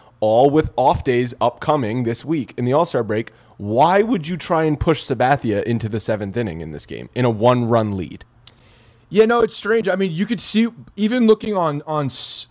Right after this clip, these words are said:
Speaker 2: on, uh, who they brought in, like, they were not, they were not bringing in guys that were making a lot of sense. You know, when, when you see the, the people that w-, on, um, on Friday night even too, like, you're, you're seeing,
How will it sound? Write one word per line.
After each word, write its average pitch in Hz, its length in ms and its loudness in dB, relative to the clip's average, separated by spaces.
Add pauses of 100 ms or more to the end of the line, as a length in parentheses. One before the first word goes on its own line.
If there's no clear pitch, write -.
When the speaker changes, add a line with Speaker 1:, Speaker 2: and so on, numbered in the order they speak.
(160)
Speaker 2:
on, 143 380 0
uh, 131 220 -4
who 170 180 -4
they 175 100 6
brought 135 320 0
in, 170 340 -2 (460)
like, 156 180 0 (840)
they 180 140 4
were 233 120 0
not, 202 320 0
they 185 100 0
were 202 140 0
not 190 220 0
bringing 180 340 0
in 190 220 0
guys 143 560 0
that 143 280 -2
were 135 460 -2 (580)
making 165 300 2
a 160 40 0
lot 147 120 0
of 123 80 -6
sense. - 640 -4
You 131 120 -4
know, 131 140 -2
when, 131 300 -2
when 135 120 -2
you 135 60 0
see 156 180 -2
the, 139 180 2
the 123 100 -8
people 139 220 -8
that 127 240 -6 (420)
w-, 139 160 -6
on, 147 240 2
um, 123 500 -2 (480)
on 143 160 0
Friday 175 360 2
night 131 160 -6
even 117 200 -8
too, 123 280 -4
like, 127 180 -6
you're, 151 120 0
you're 143 140 -2
seeing, 151 480 -2